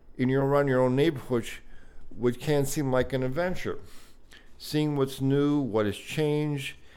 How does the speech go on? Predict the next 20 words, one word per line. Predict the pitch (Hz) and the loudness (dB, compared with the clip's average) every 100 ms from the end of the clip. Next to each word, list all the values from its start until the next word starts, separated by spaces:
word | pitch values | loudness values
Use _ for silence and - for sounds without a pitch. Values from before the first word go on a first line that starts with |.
| - | -6
even | 139 156 139 | -4 0 2
to | |
how | 131 143 | 4 2
many | 143 127 113 | 2 0 -2
squirrels, | - 147 160 160 160 156 135 - | -4 -2 0 2 0 -2 -8 -10
rabbits, | 113 123 139 139 139 | -2 0 0 -2 -6
or, | 82 101 | -6 -6
and | 95 120 117 | -2 -4 -2
feral | 156 147 | -2 -2
cats | 143 196 196 - - - - - - - | -2 -2 -2 -4 -10 -16 -18 -20 -20 -6
can | 151 | -2
be | 147 | 2
like | 143 127 | 2 2
going | 143 | 0
through | 139 139 | 2 2
a | |
wild | 127 123 135 | 2 2 2
animal | 214 262 147 | 2 4 2
park. | 104 107 95 - - - - - - - - - - - - - | 0 -2 -4 -6 -16 -20 -20 -20 -20 -20 -20 -20 -20 -20 -14 -4
Really? | 104 120 98 92 | 0 0 0 -4